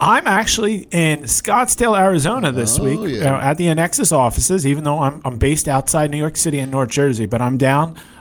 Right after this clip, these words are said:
Speaker 1: uh, getting our final meetings in. We have an advisor event,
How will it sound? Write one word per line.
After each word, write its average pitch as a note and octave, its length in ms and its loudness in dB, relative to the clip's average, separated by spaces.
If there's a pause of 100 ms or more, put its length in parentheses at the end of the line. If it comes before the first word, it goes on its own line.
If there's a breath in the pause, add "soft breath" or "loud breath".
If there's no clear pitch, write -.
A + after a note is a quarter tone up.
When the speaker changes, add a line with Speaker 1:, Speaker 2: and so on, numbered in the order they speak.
(120 loud breath)
Speaker 1:
uh, B2 180 2
getting C3+ 260 -2
our C3+ 160 2
final C#3+ 360 0
meetings D3+ 480 0
in. D3+ 260 -4
We A#2 80 -2
have A2 100 -2
an G#2+ 60 -12
advisor C#3 540 2
event, C3+ 360 -2